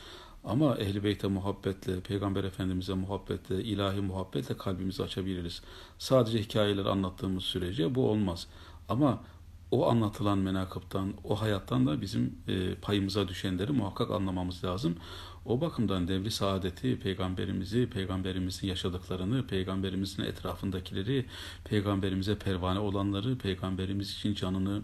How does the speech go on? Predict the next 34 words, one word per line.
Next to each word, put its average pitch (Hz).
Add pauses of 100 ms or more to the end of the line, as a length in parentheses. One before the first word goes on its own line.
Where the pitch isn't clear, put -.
(500)
e, 95
feda 101
edenleri, 131
hırzı 92
can 101
edenleri, 120
kelebek 101
gibi 110
ateşe -
uçanları, 123 (560)
anlamadan 101
nasıl 127
ateşe 110
uçulacağını 101
nereden 123
bileceğiz? 90 (420)
"Fedake 113
ebi 104
ve 113
ümmi 107
ya 101
Resulallah" 98
diyenleri 101
anlamazsak, 98
"Bu 104
o 120
zaman 107
da 98
oldu, 92 (120)
bu 117
zaman 110
da 104
olmaz." 95
dersek, 113